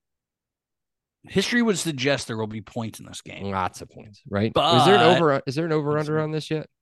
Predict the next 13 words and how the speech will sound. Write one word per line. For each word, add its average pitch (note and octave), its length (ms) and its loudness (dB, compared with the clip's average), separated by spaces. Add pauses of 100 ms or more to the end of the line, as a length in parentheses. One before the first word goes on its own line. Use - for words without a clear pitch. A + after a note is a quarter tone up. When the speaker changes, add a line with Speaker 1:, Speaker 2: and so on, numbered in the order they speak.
(120)
Speaker 1:
There's B2+ 180 -10
not. G#2 480 -12 (680)
Speaker 2:
I'm F2 120 -18
gonna E2+ 120 -20
make D#2 200 -20
sure. - 280 -20 (600)
Okay. - 160 -14
Speaker 1:
There's A#2+ 220 -16
not. - 220 -18 (1160)
Speaker 2:
Maryland G2 420 -10
football C2+ 880 -16 (280)
betting A1 720 -16
lines. - 1300 -20